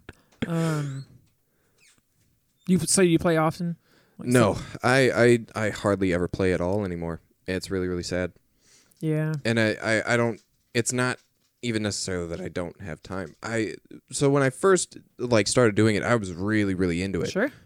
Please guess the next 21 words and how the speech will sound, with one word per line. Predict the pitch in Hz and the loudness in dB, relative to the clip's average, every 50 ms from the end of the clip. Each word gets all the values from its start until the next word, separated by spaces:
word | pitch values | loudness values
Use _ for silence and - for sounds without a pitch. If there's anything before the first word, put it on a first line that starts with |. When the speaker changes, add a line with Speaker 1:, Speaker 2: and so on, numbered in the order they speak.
| _ _ | _ _
Speaker 2:
I | - 92 | -2 0
would, | 90 82 | 0 2
like, | 85 85 80 | 0 0 0
write | 85 98 104 104 87 | 2 4 4 4 4
music | 98 101 95 92 95 92 90 87 - - | 2 -2 -2 0 2 2 2 0 0 -4
and | 82 80 80 80 - - - | -6 -6 -6 -10 -12 -12 -8
all | 82 90 87 | -4 -2 -2
that | 78 82 | 0 0
other | 87 87 85 85 85 - _ _ _ _ _ _ _ _ _ _ _ | 0 0 0 -2 -4 -8 _ _ _ _ _ _ _ _ _ _ _
good | - 95 - | -2 -2 -2
stuff. | - - 92 90 - - - | 0 0 0 0 0 -4 -6
And | - 107 107 104 107 | -6 -4 -2 0 2
then, | 110 113 113 113 110 110 110 107 - _ _ _ _ _ _ _ _ _ _ _ _ _ _ _ _ _ - | 2 4 4 2 2 0 -2 -6 -8 _ _ _ _ _ _ _ _ _ _ _ _ _ _ _ _ _ -6
like, | 92 98 - - | -6 -4 -4 -4
I | - 101 | -6 -8
think | - - 120 127 123 | -4 -2 -2 0 0
just | - 101 - | 0 -2 -2
as | - - 107 107 | 0 0 2 2
I | 104 95 | 2 2
got | 87 92 87 85 - | 0 0 -2 -2 -4
older, | - 92 90 92 104 117 120 131 127 | -4 -4 -2 -2 0 0 0 0 -2